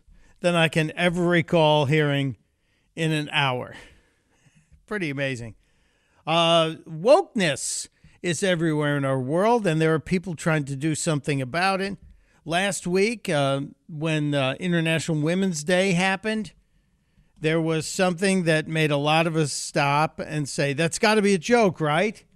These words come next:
When Hershey came out with a International Women's Day chocolate bar using a trans person,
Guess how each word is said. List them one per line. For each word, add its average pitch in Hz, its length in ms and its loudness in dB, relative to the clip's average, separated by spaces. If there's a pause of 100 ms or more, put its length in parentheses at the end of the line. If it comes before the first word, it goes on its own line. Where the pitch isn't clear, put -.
(400)
When 165 320 0
Hershey 214 760 -2
came 185 300 2
out 175 200 0
with 165 220 -4
a 143 400 -2 (120)
International 185 720 0
Women's 175 440 0
Day 175 260 2
chocolate 185 640 -2
bar 196 320 0
using 175 420 -2
a 151 120 -2
trans 185 640 -4
person, 214 600 -4